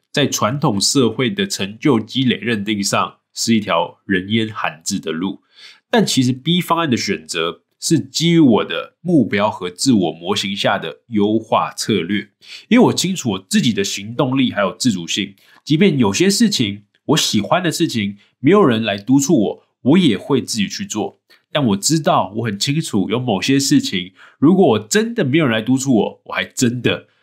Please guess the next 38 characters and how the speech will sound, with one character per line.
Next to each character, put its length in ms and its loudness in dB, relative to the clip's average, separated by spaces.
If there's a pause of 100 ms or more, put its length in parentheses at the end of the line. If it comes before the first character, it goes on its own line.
(200)
不 80 0
太 280 -2
想 260 -6
去 200 -2
做， 340 -2
或 140 -4
者 320 -4
懒 260 -2
得 120 -12
去 200 -4
做， 380 -4
懒 240 -4
得 80 -8
去 160 -2
学 240 -4
习。 160 -8 (540)
所 180 2
以 20 6
我 160 4
在 140 2
我 140 0
年 200 -8
轻 160 -6
的 80 2
时 160 -4
候， 340 -2 (280)
我 120 2
认 160 4
为 220 0
我 240 -16
应 160 -4
该 80 0
要 140 2
多 220 0
去 120 0
选 320 -2
这 100 -4
种 300 -4